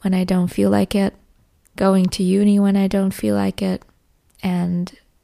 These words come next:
just reminding myself that I don't have to be perf-, I don't have to be perfect at what I do. Sometimes it's just about showing up and being present.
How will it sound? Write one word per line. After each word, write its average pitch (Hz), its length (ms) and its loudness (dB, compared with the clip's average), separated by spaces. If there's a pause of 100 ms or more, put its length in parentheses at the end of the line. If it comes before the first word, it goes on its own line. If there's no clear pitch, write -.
(420)
just - 240 0
reminding 196 500 2
myself 180 720 0
that 170 400 0 (920)
I 247 80 4
don't 202 200 6
have 185 220 4
to 202 100 -4
be 185 120 0
perf-, 180 420 0 (500)
I 196 60 2
don't 185 240 2
have 185 180 0
to 180 100 -2
be 175 140 0
perfect 180 500 -4
at 175 80 -2
what 180 160 -4
I 180 120 -2
do. 180 360 -4 (640)
Sometimes 185 580 0
it's - 220 -2
just - 300 -4
about 170 260 -2
showing 170 460 0
up 165 240 -4
and 170 420 -6 (520)
being 170 240 0
present. 180 720 -4